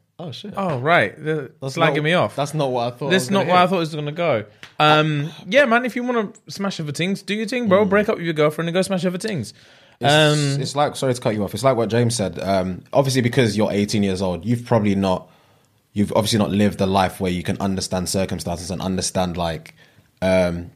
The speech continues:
Speaker 1: every action has an equal and opposite reaction. G, like, that isn't, that's not a cool thing to do whatsoever. And I feel like obviously because you're, you're still young, you're not probably not as mature.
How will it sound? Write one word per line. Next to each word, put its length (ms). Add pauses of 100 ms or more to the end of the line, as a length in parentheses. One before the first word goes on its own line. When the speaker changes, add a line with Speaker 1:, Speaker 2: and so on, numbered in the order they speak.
(240)
Speaker 1:
every 240
action 300
has 120
an 60
equal 180
and 60
opposite 240
reaction. 320
G, 200
like, 340 (320)
that 260
isn't, 460 (320)
that's 180
not 160
a 80
cool 220
thing 220
to 120
do 180
whatsoever. 560 (360)
And 180
I 40
feel 160
like 100
obviously 240
because 340
you're, 340 (800)
you're 160
still 240
young, 220
you're 60
not 140
probably 220
not 140
as 200
mature. 480